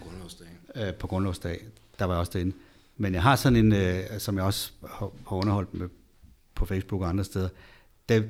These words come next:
Speaker 2: da den der pokalfinale er slut, øh, så, så går jeg ud på Østerbro, og så sidder jeg sådan på en trappe, øh, trapsten, et tilfældigt sted ved en opgang, og så sidder jeg sådan nærmest helt, jeg tror, jeg sidder ti minutter bare sådan, øh, underlig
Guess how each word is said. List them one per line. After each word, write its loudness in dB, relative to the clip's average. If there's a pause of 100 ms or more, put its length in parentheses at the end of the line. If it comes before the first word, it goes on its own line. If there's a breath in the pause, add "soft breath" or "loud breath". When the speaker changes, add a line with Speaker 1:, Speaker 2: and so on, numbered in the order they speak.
(120)
Speaker 2:
da 2
den 2
der 0
pokalfinale 4
er -4
slut, -2 (920 soft breath)
øh, 0 (260)
så, -10
så -6
går 2
jeg 4
ud 0
på 2
Østerbro, -4
og -8
så -4
sidder 0
jeg 0
sådan -2
på 2
en 0
trappe, 0 (220)
øh, -6
trapsten, -4 (920 soft breath)
et -2
tilfældigt -4
sted -4
ved 0
en 0
opgang, -6
og -6
så -2
sidder 0
jeg -2
sådan -2
nærmest 0
helt, -2
jeg -6
tror, -4
jeg 0
sidder 0
ti 2
minutter 0
bare -2
sådan, -2
øh, -2
underlig 2